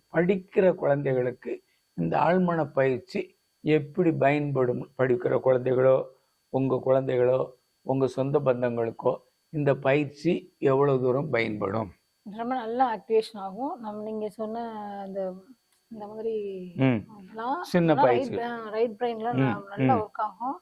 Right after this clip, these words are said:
Speaker 1: ம்.
Speaker 2: அதே டயத்துல இந்த வர்ம புள்ளிகள்லாம் அதெல்லாம் நல்லா தூண்டுறதுனால
Speaker 1: ம்.
Speaker 2: பசங்களோட மூளையில நல்லா செயல்பாடு நல்லா இருக்கும்.
Speaker 1: ரைட். இந்த வர்ம
Speaker 2: அதனால இதெல்லாம் கண்டிப்பா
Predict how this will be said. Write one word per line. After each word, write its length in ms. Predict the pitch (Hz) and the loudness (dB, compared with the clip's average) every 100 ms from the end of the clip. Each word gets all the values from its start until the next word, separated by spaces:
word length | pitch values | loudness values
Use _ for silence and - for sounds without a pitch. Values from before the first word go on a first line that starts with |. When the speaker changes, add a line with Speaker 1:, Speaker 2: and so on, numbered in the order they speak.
| _ | _
Speaker 1:
ம். 240 | - 139 113 | 0 2 2
Speaker 2:
அதே 200 | 233 247 | 2 2
டயத்துல 340 | 247 247 254 240 | 4 2 0 -2
இந்த 160 | 220 | -4
வர்ம 280 | 214 226 254 | -4 -2 -4
புள்ளிகள்லாம் 360 | 233 233 233 247 | -6 -4 -2 -2
அதெல்லாம் 0 | |
நல்லா 320 | 240 220 220 220 | -4 -6 -10 -10
தூண்டுறதுனால 640 | 233 233 220 208 202 233 339 | -12 -8 -10 -10 -12 -10 -6
Speaker 1:
ம். 320 | 226 147 120 104 - | -2 0 0 -4 -14
Speaker 2:
பசங்களோட 480 | 226 - 294 262 226 226 | -18 -6 -4 -2 -2 -6
மூளையில 360 | 220 240 262 254 | -8 -8 -6 -6
நல்லா 540 | 240 214 240 208 196 | -8 -6 -6 -6 -10
செயல்பாடு 440 | - 214 220 208 226 | -8 -4 -2 -2 -6
நல்லா 300 | 196 185 220 | -8 0 -2
இருக்கும். 320 | 190 _ _ - | -2 _ _ -2
Speaker 1:
ரைட். 460 | 151 127 104 - _ _ _ - | 4 4 4 -4 _ _ _ -6
இந்த 220 | 143 123 | 2 6
வர்ம 120 | 127 | 6
Speaker 2:
அதனால 460 | 135 139 170 - 269 | 4 2 2 2 2
இதெல்லாம் 260 | 254 277 | 0 -4
கண்டிப்பா 360 | 214 220 247 | -6 -6 -6